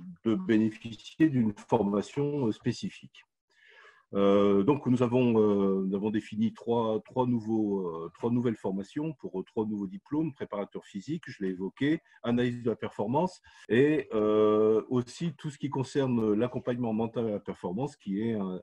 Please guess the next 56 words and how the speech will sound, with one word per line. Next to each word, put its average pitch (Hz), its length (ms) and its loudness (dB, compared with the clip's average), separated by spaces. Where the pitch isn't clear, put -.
un 95 120 -6
des, 85 540 -8
un, 87 160 -8
un 98 60 -2
des 95 120 0
points, 110 460 -2
euh, 92 400 -6
assez 104 280 -6
problématiques 98 880 -4
dans 107 140 0
le 98 120 -6
rugby 90 420 -10
français. 135 640 -6
Et 95 100 -4
globalement, 104 480 2
cette - 180 -4
formation 110 380 -4
sur - 100 -6
l'accompagnement 98 540 -4
mental 107 340 0
à 98 60 -2
la 87 40 -8
performance 104 520 -8
sera 127 260 0
ouverte 101 540 -2
à 113 300 -2
tous 147 140 -8
les 131 140 2
membres 110 340 2
d'un 92 140 -2
staff, 147 340 -4
c'est-à-dire 101 360 -4
les 117 160 -2
entraîneurs 98 580 -6
de 87 60 -8
rugby, 92 580 -2
les 107 540 -2
entraîneurs 101 420 -4
en 92 60 -4
charge 92 220 -8
de 90 60 -8
la 82 40 -8
préparation - 400 -12
physique 151 340 -6
et - 40 -4
les 101 100 -4
entraîneurs 92 380 -10
en 82 260 -8
charge 110 320 -6
de 98 100 0
l'analyse 101 340 -4
de 104 60 -4
la 92 80 -2
performance, 85 560 -10
puisque, - 220 -16
euh, 87 60 -8